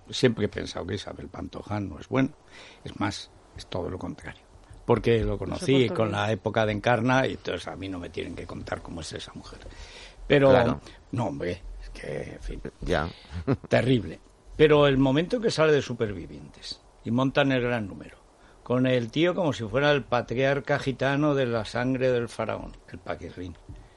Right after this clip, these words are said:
Speaker 1: La no me consta de auténtica sangre Pantoja legítima de no sé
Speaker 3: Claro,
Speaker 1: qué.
Speaker 3: es que él es el hombre de la
Speaker 1: Y
Speaker 3: familia.
Speaker 1: salen los dos, eh, y dejan a Chabelita seis metros
Speaker 3: Ya,
Speaker 1: atrás.
Speaker 3: ya.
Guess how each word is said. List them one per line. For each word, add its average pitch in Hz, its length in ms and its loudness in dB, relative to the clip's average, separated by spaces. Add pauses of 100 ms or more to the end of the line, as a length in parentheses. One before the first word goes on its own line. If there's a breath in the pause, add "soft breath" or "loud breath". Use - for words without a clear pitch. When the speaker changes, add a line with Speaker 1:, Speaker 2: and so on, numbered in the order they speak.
(680 soft breath)
Speaker 1:
La 127 520 4
no 123 100 0
me 123 140 0
consta 220 640 2 (200)
de 120 200 2
auténtica 113 840 0
sangre 120 500 0
Pantoja 117 840 0
legítima 113 720 -4
de 113 100 -4
no 104 120 -8
sé 101 140 -8
Speaker 3:
Claro, 110 120 4
Speaker 1:
qué. - 20 4
Speaker 3:
es - 60 -4
que - 60 4
él 101 60 6
es 98 100 4
el 104 60 10
hombre 113 180 8
de 131 80 10
la 127 80 8
Speaker 1:
Y - 20 6
Speaker 3:
familia. 113 280 6
Speaker 1:
salen 170 280 8
los 165 200 6
dos, 214 500 4 (560 soft breath)
eh, 156 360 12
y 151 140 2
dejan 147 400 4
a 127 100 0
Chabelita 143 600 2
seis 160 300 -4
metros 165 380 -4
Speaker 3:
Ya, 131 60 -2
Speaker 1:
atrás. 90 580 0
Speaker 3:
ya. 73 280 -4